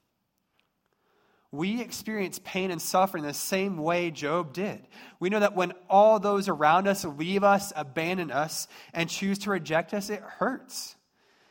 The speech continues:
And no one ever wishes this upon themselves. There is nothing wrong with experiencing the pain of rejection. God made us to feel.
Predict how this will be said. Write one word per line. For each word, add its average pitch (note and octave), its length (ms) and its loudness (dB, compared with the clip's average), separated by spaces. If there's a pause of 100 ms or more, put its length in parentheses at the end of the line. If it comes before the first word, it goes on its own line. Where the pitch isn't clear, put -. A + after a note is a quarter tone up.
(140)
And F#3+ 220 0
no G#3+ 120 6
one A#3 220 4
ever G#3 260 0
wishes G3 320 -2
this G3 160 -2
upon F#3+ 400 0
themselves. A#2 880 -12 (500)
There G3 220 2
is G3+ 120 -2
nothing F#3+ 360 0
wrong E3+ 280 6
with C4+ 160 -6
experiencing D#3 560 -8
the C#3 100 -6
pain - 260 -10
of A2+ 80 -10
rejection. A2 680 -12 (320)
God G3 340 6
made A3+ 140 -2
us A3+ 160 -4
to G#3 100 -2
feel. G3+ 480 -4